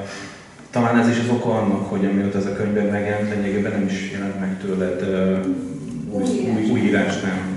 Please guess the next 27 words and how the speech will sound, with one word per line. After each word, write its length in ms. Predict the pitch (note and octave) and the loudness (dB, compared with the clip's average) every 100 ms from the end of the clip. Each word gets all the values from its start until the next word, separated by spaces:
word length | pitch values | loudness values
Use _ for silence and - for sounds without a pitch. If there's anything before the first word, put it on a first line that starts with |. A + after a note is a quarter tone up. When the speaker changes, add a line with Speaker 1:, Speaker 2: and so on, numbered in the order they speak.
| G2 | -2
Speaker 1:
ugye? 360 | - - - - - - A#2 | -2 -2 -6 -8 -12 -12 -6
A 40 | |
sűrítés. 760 | - C3+ - - - - - - - | 0 0 2 0 -2 -6 -8 -10 -8
Tehát 260 | F#2+ G#2 | -6 -4
azért 240 | G2+ G#2+ G#2 | -2 0 2
alapvetően, 600 | G#2+ G#2 G#2 G#2 G2 G2+ | 2 2 0 0 -2 -2
tehát 200 | G#2 A2+ | 0 0
mindig 220 | A2 G#2 | 0 0
visszatérünk 500 | G2 F#2+ F#2+ F#2+ F#2+ | -2 -2 0 2 2
arra, 180 | F#2 F#2+ | 2 2
hogy 100 | F#2+ | 2
még 120 | F#2+ | 0
a 60 | F#2+ | 0
hosszúból 400 | - - F#2+ F#2+ | -2 -4 -2 0
mindig 280 | F#2+ F#2 | 2 0
lehet 220 | F2 F2 F2+ | -2 -4 -4
rövidebb. 380 | F2+ F#2 F#2 F#2 - F2+ | -4 -2 -2 -4 -8 -4
Ö, 140 | F#2+ | 0
a 80 | F#2 | 0
sűrítésnek 580 | - A#2 A2 - - G#2 | 0 0 0 0 0 0
azért 300 | G#2 G#2 G2+ | 0 0 0
helyben 360 | G2+ G2+ G2+ G2 | 0 0 0 -2
volt 160 | G2 | -2
egy 140 | G2 F#2+ | -2 -4
hatalmas 380 | F#2+ F#2+ - - G2+ | -4 -4 -6 -6 -4
nagy 80 | |
mestere, 720 | G2 F#2+ G#2 G2 G2 - G2+ | -4 -4 -4 -2 0 0 -4